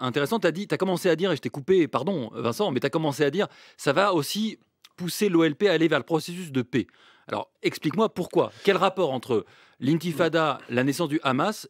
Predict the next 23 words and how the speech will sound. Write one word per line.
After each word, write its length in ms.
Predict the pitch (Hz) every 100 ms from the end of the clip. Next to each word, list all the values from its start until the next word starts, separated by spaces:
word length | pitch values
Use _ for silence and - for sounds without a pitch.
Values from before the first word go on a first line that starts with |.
| -
et 80 | 175
l'O 140 | 180
L 100 | 156
P 140 | 240
qui 100 | 240
tout 80 | 180 165
à 80 |
coup 220 | 151 247 180
décide 640 | 127 180 - 262 247 127 - _ _ _ _
de 120 | 117
quasiment, 640 | 135 185 131 151 190 220 120
euh, 80 | 110
rompre 440 | - 123 233 240 131
avec, 320 | 120 135 -
euh, 100 | 113
l'O 160 | 107 120
L 120 | 117
P 100 | 127
traditionnel, 560 | - 123 117 131 147
qui 80 | 131
était 120 | 135
quand 120 | 120 117
même, 200 | 117